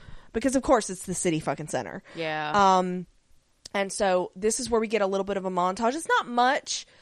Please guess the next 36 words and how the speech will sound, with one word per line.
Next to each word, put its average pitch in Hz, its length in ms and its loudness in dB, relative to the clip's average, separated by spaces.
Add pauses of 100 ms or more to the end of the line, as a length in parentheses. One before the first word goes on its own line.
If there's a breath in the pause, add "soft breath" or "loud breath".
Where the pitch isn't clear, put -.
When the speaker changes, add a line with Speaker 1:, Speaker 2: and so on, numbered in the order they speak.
(240 soft breath)
Speaker 1:
but 233 100 2
it's 226 180 2
them 220 540 2 (320)
doing 254 260 -2
what 233 120 0
they 202 100 -2
do, 180 280 -4
rescuing 185 380 -8
people, - 400 -12
Speaker 2:
Yeah, 285 140 4
Speaker 1:
saving 214 200 2
Speaker 2:
'cause - 100 -2
Speaker 1:
people. 160 240 -8
Speaker 2:
they 262 120 4
ask 254 220 2
Mac, 240 240 2 (320)
"What 220 160 0
do 226 60 2
we 196 120 0
do?" 220 340 2
And 170 80 -2
Mac's 190 240 -2
like, 175 180 -2
"We 202 120 -6
save 170 260 -4
lives." - 600 -2
Speaker 1:
Yeah, 180 160 4 (320)
that's - 380 -2
just 190 240 -6 (160)
our 196 100 0
number 180 280 0
one 165 160 -2
thing. 165 360 -2 (460 loud breath)
And 202 200 0
so, 190 340 4
um, 185 480 0